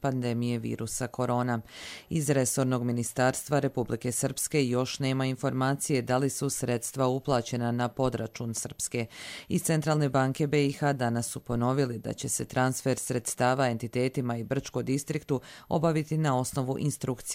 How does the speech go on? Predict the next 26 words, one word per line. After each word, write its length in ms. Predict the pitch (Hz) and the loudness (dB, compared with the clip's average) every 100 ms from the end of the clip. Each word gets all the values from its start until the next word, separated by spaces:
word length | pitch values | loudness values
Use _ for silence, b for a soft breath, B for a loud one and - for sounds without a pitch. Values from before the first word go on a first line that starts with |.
| 127 | 0
Ministarstva 680 | 123 120 117 127 120 - 135 | 2 0 0 0 0 0 -2
financija 540 | 135 139 135 135 151 139 | 0 2 0 0 2 2
i 40 | |
Trezora 480 | 139 139 120 113 113 | 2 0 2 0 0
B 140 | - | -2
I 140 | 117 120 | -2 0
H. 260 | - 123 117 B B B B | 2 2 2 B B B B
Predstavnici 720 | - 143 123 - 139 135 - | 0 2 2 0 0 0 0
M 140 | 127 120 | 2 2
M 120 | 117 | 2
F-a 240 | 127 - | 0 0
su 140 | 123 135 | -2 -4
potvrdili 600 | - 123 139 139 151 127 | -8 -2 0 2 2 0
da 160 | - | -2
su 220 | 120 - - | -4 -4 -4
tri 260 | 123 139 | 0 0
stotine 500 | 147 135 127 131 123 | 0 0 0 0 -2
pet 320 | 113 131 135 | 0 0 2
miliona 540 | 143 139 135 139 135 135 | 0 0 2 4 4 4
evra 260 | 135 135 | 4 2
nepovratna 720 | 127 120 123 135 123 123 117 113 | 2 2 0 0 2 0 -2 -4
sredstva 580 | - 135 - - 147 113 B - | 0 0 0 0 0 -2 B -4
i 100 | 180 | 0
da 120 | 147 | 0
nisu 320 | 120 117 - | -2 -4 -6
kredit. 500 | 117 131 123 123 - | -2 0 0 -2 -6